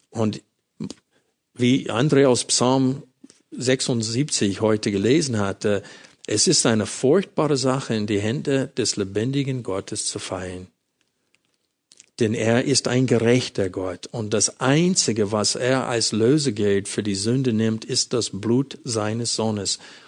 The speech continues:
Und diese, dieses Blut wäscht nur die Menschen rein, die sich jetzt in diesem Leben Jesus Christus beugen, ihn als Herr und König annehmen und von nun an mit Gottes Hilfe für Gott leben.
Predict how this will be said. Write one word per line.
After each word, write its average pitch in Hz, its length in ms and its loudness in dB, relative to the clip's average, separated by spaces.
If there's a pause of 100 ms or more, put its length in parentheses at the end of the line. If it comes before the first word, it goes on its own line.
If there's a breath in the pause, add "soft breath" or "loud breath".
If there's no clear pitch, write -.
(340 loud breath)
Und 104 440 -6
diese, 180 500 2 (340 loud breath)
dieses 156 340 0
Blut 139 420 4 (120)
wäscht 117 320 0
nur 143 300 2
die 139 220 2
Menschen 143 380 0
rein, 98 440 -4 (440)
die 107 100 2
sich 107 300 0
jetzt 123 320 2
in 107 200 -6
diesem 156 320 2
Leben 98 420 0 (440)
Jesus 113 420 0
Christus 123 440 -2
beugen, 98 600 0 (300)
ihn 113 200 -2
als 98 200 -2
Herr 120 220 0
und 135 140 -2
König 135 380 -2
annehmen 110 640 -2 (360 soft breath)
und 110 320 -2
von 107 260 -2
nun 143 220 2
an 120 240 2
mit 104 120 0
Gottes 117 400 0
Hilfe 104 500 0 (520 loud breath)
für 104 160 0
Gott 95 400 0
leben. 101 520 0